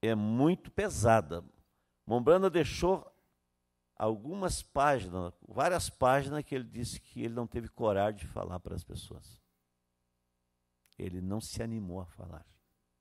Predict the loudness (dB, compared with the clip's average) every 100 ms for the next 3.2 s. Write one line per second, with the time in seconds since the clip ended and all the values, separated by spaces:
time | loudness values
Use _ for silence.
0 | _ _ _ _ _ -10 -6 -6 -4 -2
1 | -2 -4 -18 -14 -14 -10 -4 -2 -2 -2
2 | -2 -2 -4 -8 -8 -12 -12 -2 2 4
3 | 2